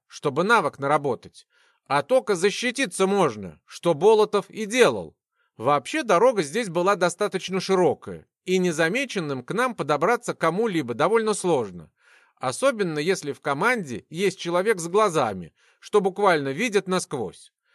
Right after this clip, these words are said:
"Стоп, машина!" — скомандовал Ракитин. "Справа в корнях тополей стая крыс". Активировав око, я дополнил информацию нашего командира. "Кинуться сразу, как выйдем из машины. Всего семь особей,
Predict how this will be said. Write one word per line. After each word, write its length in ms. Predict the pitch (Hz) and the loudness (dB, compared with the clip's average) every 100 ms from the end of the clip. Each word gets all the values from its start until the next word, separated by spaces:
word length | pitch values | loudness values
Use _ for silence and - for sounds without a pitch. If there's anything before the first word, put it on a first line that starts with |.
| _ _ | _ _
"Стоп, 420 | - - 233 233 | -10 2 2 2
машина!" — 640 | 220 214 - 202 143 104 - | 0 2 2 2 2 -6 -10
скомандовал 640 | - - 160 147 139 135 139 | -10 -2 0 0 -2 -2 0
Ракитин. 580 | 151 - 123 - 85 - _ _ - | 0 -2 -10 -10 -14 -16 _ _ -16
"Справа 580 | - - 170 233 208 131 | -12 -2 2 4 2 -2
в 60 | |
корнях 500 | - 180 190 190 147 | 2 2 2 0 -2
тополей 500 | - 135 160 180 247 | -4 -2 0 2 0
стая 340 | 196 226 233 226 | -2 0 2 2
крыс". 480 | 226 208 - - _ _ _ | 4 4 2 -8 _ _ _
Активировав 720 | - 156 - 190 202 180 156 - | -8 -8 -4 0 2 2 0 0
око, 420 | 233 247 247 98 _ _ - | 4 4 4 -8 _ _ -8
я 200 | 131 240 | 0 2
дополнил 600 | 240 220 240 202 156 135 | 2 0 4 4 2 -6
информацию 760 | 170 147 151 147 226 254 - 147 | -8 -6 -2 0 0 0 -4 -4
нашего 360 | 165 214 202 185 | 0 0 0 0
командира. 760 | 202 190 180 135 110 95 76 _ _ _ _ - | 2 4 2 -2 -6 -8 -12 _ _ _ _ -4
"Кинуться 480 | 233 240 226 233 | -2 0 0 0
сразу, 420 | 214 240 226 139 135 | 2 4 4 4 0
как 200 | 208 226 | 0 0
выйдем 340 | 240 175 165 | -2 0 -2
из 80 | 147 | 0
машины. 600 | 165 - 151 113 87 73 _ _ | -2 -2 -4 -4 -8 -16 _ _
Всего 340 | - 180 208 277 | -6 0 0 0
семь 300 | - 240 220 | 0 0 0
особей, 640 | 220 202 - 139 110 85 | 4 4 4 -4 -8 -12